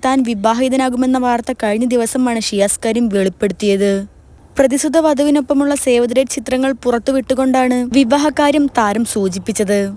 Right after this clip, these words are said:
നേരത്തെ ഷിയാസിന്റെ വിവാഹ നിശ്ചയം വരെ നടത്തിയെങ്കിലും അത് മുടങ്ങിപ്പോവുകയായിരുന്നു. അതിന്റെ കാരണത്തെക്കുറിച്ച് താരം പറഞ്ഞില്ലെങ്കിലും താൻ എന്തായാലും വിവാഹം കഴിക്കുമെന്നാണ് ഷിയാസ് പറഞ്ഞത്. ഇത്രയും നാൾ വിവാഹകാര്യം രഹസ്യമാക്കി വെച്ചതിന്റെ കാരണവും ഷിയാസ് ഇപ്പോൾ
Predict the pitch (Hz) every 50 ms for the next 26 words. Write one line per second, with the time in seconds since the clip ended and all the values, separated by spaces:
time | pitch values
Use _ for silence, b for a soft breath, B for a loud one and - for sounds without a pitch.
0 | - - - - - - - - - 269 285 302 302 320 311 320 - 339 320 -
1 | - 294 302 294 294 294 - 294 285 311 269 240 254 233 247 247 269 277 277 277
2 | 269 - - 294 277 277 277 269 277 269 269 254 262 247 - 277 277 269 262 262
3 | 269 - - 226 220 262 240 226 214 202 208 233 262 220 240 220 202 196 185 202
4 | 202 185 175 165 170 170 180 185 185 185 180 180 185 - - _ - - - -
5 | - - 269 277 233 302 277 294 330 - 311 302 294 285 302 277 262 - 311 -
6 | 311 294 - - 277 - 285 254 254 277 285 262 285 269 269 277 269 285 254 269
7 | 277 262 269 285 262 247 - - 247 262 269 - - 233 240 240 247 277 277 277
8 | 277 262 208 226 220 202 220 240 262 277 269 - 240 220 214 220 - - 254 262
9 | 269 269 254 220 196 190 - - 190 190 208 - - - 190 180 180 180 180 185
10 | 175 190 185 185 185 180 202 - - _ - - - - - - - - 302 -
11 | - 320 339 349 349 320 330 330 330 285 262 269 233 226 254 262 277 285 277 285
12 | 285 294 311 269 240 233 233 240 240 - - 302 285 285 277 262 - 285 277 269
13 | - 247 254 269 262 285 247 - 254 240 233 240 247 254 269 294 277 - - 247
14 | 233 240 254 - - 247 185 - 233 254